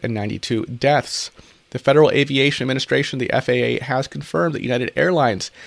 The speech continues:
has chartered flights from Belgium to the United States containing shipments of the Pfizer-BioNTech vaccine. There are two plants where final assembly of this vaccine takes place, two Pfizer plants, one in Belgium,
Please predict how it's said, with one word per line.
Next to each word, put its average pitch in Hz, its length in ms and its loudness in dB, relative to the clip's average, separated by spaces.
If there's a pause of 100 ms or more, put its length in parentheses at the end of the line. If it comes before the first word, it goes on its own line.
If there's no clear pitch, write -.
(200)
has 156 300 0
chartered 151 360 0
flights 185 600 0
from 160 360 -2
Belgium 135 760 0 (100)
to - 240 -4
the 180 80 -2
United 160 240 -4
States - 640 -2 (460)
containing 147 300 -2
shipments 143 480 -2
of - 120 -4
the - 80 -4
Pfizer-BioNTech 117 1120 0
vaccine. 104 760 -4
There - 140 -2
are 123 140 2
two 185 240 -4
plants - 540 -2 (420)
where 120 120 0
final 139 360 2
assembly 139 400 2
of 117 80 0
this 127 140 0
vaccine 120 420 -2
takes 120 260 -4
place, - 360 -4
two - 160 -8
Pfizer 139 360 0
plants, - 300 -8
one 117 120 -2
in 156 80 -2
Belgium, 143 400 2